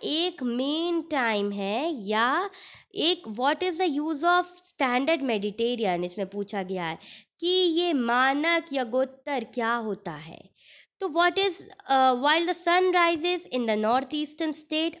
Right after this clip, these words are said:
about two hours earlier as compared to जैसलमेर। तो the watches in दिर-, um, दिरुबगढ़, इम्पाल in the east and जैसलमेर, भोपाल, चेन्नई in other parts of the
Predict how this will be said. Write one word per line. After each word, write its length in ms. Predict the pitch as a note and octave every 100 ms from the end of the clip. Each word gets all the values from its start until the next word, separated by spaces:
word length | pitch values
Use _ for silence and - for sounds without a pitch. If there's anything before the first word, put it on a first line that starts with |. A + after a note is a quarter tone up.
| -
about 260 | A3 A#3+ A#3+ -
two 140 | E4+
hours 460 | C#4 F#3 E3+ G3+ E4 - - - - -
earlier 400 | C#4+ C#4+ F4 F4 -
as 160 | D4 D#4
compared 460 | - A3 G3+ G3 F3+ F3+ E4
to 300 | A4+ A#3+ -
जैसलमेर। 720 | G3+ F3+ - E3+ E3+ E3 E3+ - - _ -
तो 120 | F#4
the 160 | D#4 C#4+
watches 460 | D4 E4 E4+ G4
in 360 | F#4 - C#4+ D#4
दिर-, 680 | D4 G#3+ B3 A#3+ A3+ - -
um, 420 | G#3+ G3+ F#3+ F#3+ - _ _ _ -
दिरुबगढ़, 640 | G3 F#4 F#4 G3+ G3+ F3+ D#3+ - _ _ _
इम्पाल 680 | A#3 A#3 A#3 C#4 B3 F3+ E3+ - G#3
in 100 | G#3
the 120 | - -
east 500 | G3 C#4+ G#3+ - A#3
and 120 | A3+
जैसलमेर, 840 | F#3+ A#3 B3+ B3+ G3 F3 C#3+ - _ _ _ _ _
भोपाल, 720 | F3+ A3+ B3 C#4 C#4 A#3 F3+
चेन्नई 520 | F#3 - A#3+ C4+ B3+
in 60 | A3
other 280 | - A3 C4 B3+
parts 280 | G#3+ G3 G3
of 120 | E3
the 200 | E3